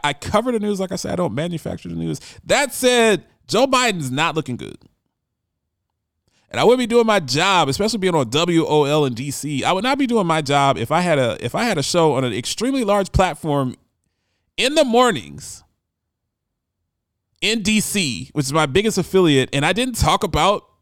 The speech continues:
President Biden. Now, I like President Biden. I think that he's a nice guy. I think that he's generally a good guy. He's persevered. He's experienced loss.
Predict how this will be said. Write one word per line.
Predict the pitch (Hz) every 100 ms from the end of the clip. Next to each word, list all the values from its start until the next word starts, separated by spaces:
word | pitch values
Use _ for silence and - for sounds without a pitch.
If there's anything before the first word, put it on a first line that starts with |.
| _
President | 143 160 220 226
Biden. | 202 269 247 - - _ _ _ _ _ _ _ _ _ _ _
Now, | - 147
I | 208
like | 208 254 -
President | 226 180 143 107
Biden. | 143 127 - - 147 - _ _ _ _ _ _ _ -
I | 135
think | 175 196 143
that | 135
he's | 147 143
a | 113 82
nice | 104 156 185
guy. | 180 175 185
I |
think | 156 147
that | 139
he's | 131
generally | 113 143 143 71
a |
good | 76 143 175
guy. | 170 160 160 156 - _ _ _ _ _
He's | 160 180
persevered. | - 135 - 107 180 185 160
He's | 175
experienced | 147 - 139 90 -
loss. | - 185 190 175 -